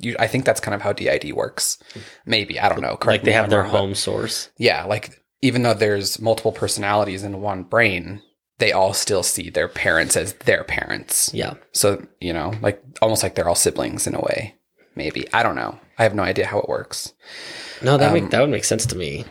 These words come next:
Speaker 1: Yeah. Um, overall, though, I do think it was probably their more exciting episode they've had. But, <sighs> uh, I don't know. I feel like the Marvel movies in phase four, 'cause we're in phase four right now, ha-, and, like,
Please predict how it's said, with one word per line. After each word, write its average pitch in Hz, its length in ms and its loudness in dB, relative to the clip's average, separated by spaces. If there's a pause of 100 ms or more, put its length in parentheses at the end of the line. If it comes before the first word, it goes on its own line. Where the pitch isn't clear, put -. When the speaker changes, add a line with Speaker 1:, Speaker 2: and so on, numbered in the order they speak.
(160)
Speaker 1:
Yeah. 104 340 -2 (1000)
Um, 123 380 4
overall, 127 460 6
though, 170 120 4
I 165 60 6
do 120 160 0
think 131 220 0
it - 100 -2
was 110 600 0 (920)
probably 135 300 2
their 127 140 4
more 110 200 2
exciting 104 500 0
episode 135 380 2
they've 139 160 2
had. 135 420 2 (320)
But, 110 600 2 (380)
<sighs> - 400 -6
uh, - 240 -4 (320)
I 135 60 4
don't 120 120 2
know. 107 120 4
I - 120 0
feel - 160 2
like 131 220 2
the 113 120 4
Marvel 107 360 2
movies 104 480 0
in 101 200 -2
phase 101 380 2
four, 98 400 2
'cause - 200 -2
we're 95 120 2
in 92 60 -4
phase - 260 0
four - 240 -4
right - 160 -2
now, - 280 -8 (120)
ha-, - 340 -2
and, 110 240 0
like, 101 180 2